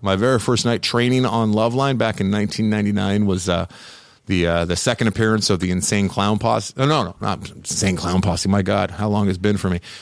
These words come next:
Uh, my first, my first night training was, uh, the second appearance by Pennywise. And Fletcher, uh, the first time he was on Loveline, he, he threw up all over the studio purposefully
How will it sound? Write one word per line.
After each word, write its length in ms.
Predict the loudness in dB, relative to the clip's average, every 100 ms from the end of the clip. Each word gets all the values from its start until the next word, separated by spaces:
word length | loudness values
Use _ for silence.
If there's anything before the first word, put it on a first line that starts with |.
| -10 -4
Uh, 80 |
my 100 | -2
first, 320 | 0 0 0 -2 -2
my 140 | -2
first 300 | 0 0 2
night 240 | 0 0 -4 _ _ -6
training 480 | 0 2 2 2
was, 420 | 2 2 2 -2 -4
uh, 180 | -2 0
the 80 | -2
second 380 | -2 -2 0 0
appearance 420 | 0 0 0 -4
by 300 | -4 -4 -2
Pennywise. 600 | 0 2 0 -4 -14 -18 -18 -20 -16 -4
And 180 | -4 -2
Fletcher, 560 | 0 0 2 2 2 0
uh, 220 | 0 -2
the 140 | -2 0
first 220 | 0 2
time 160 | 0
he 100 | 2
was 120 | 2 2
on 140 | 2
Loveline, 340 | 2 0 0 0
he, 240 | 0 -2 -6 -20 -14 -4
he 120 | -2
threw 240 | 2 2
up 100 | 4
all 100 | 2
over 100 | 2
the 40 | 2
studio 440 | 2 2 4 2
purposefully 580 | 2 0 0 -2 -4